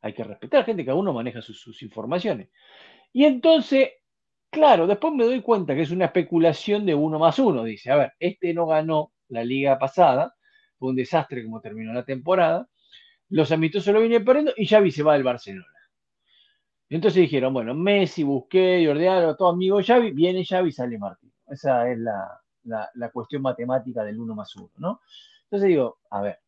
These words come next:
vamos a pensar un poco y vamos a ir un poco más adelante". Martino jugó tres torneos,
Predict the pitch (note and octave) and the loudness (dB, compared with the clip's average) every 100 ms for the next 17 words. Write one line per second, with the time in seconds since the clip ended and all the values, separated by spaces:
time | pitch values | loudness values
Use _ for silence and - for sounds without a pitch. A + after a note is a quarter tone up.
0 | _ _ _ _ _ _ _ _ _ A2 | _ _ _ _ _ _ _ _ _ -4
1 | D#3+ G#3 D#3 C3+ A#2+ A#2+ G2 A2+ - B2 | 0 0 -2 -6 -8 -8 -8 -10 -6 -6
2 | G#2 G2 A2 G#2 G2+ G#2+ G2+ G2+ F#2+ F#2 | -6 -8 -10 -10 -10 -10 -10 -12 -12 -14
3 | F2+ F2 - _ _ _ _ _ _ _ | -14 -14 -18 _ _ _ _ _ _ _
4 | _ _ _ _ C#3 C#3 A3 G#3+ - D#3 | _ _ _ _ 0 0 2 0 0 2
5 | D#3 F3 E3+ - F3+ A3 A3+ A#3 - | 2 0 -2 -4 -4 -4 -2 -4 -6